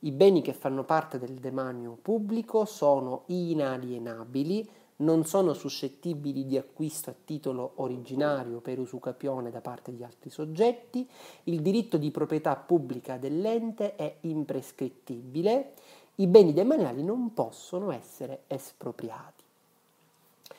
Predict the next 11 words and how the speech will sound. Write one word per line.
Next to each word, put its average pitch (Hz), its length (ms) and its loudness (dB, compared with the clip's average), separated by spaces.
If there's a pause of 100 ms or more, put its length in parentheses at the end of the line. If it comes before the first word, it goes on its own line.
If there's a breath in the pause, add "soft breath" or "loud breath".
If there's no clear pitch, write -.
(280 loud breath)
Beni 254 380 6
patrimoniali 202 840 2
indisponibili. 123 1000 -2 (420 soft breath)
I 208 100 0
beni 214 380 6 (120)
patrimoniali 151 800 0
indisponibili 139 1040 -4
sono 139 480 0
quei 127 380 -6
beni 131 640 -2
pubblici 143 800 -6